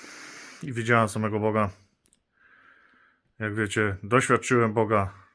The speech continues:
czuję Boga przez działanie Ducha Świętego i widziałem Boga. Chwała Bogu. Ale ja teraz się nagrywam w innej sprawie, bo siedzę i oglądam na żywo, co się stało.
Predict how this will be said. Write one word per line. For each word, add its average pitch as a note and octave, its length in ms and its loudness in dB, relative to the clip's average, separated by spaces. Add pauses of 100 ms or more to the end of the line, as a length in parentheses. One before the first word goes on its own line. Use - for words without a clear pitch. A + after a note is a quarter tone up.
(1200)
czuję D3 340 8
Boga A2+ 400 4 (120)
przez - 240 -8
działanie A#2 360 6
Ducha A#2+ 220 0
Świętego A#2 400 4
i B2 60 8
widziałem B2 460 6
Boga. G2 340 -2 (160)
Chwała B2 280 6
Bogu. G#2+ 400 0 (680)
Ale A2+ 220 6
ja B2 320 8 (240)
teraz A#2 260 2
się B2 100 -4
nagrywam A2+ 380 2
w A#2 40 -2
innej C3 200 2
sprawie, A#2+ 360 6
bo A#2 180 2
siedzę B2 300 0
i B2 40 6
oglądam B2 480 2 (1160)
na A#2 120 0
żywo, B2+ 260 2
co B2 140 -2
się B2 120 -4
stało. C3+ 360 8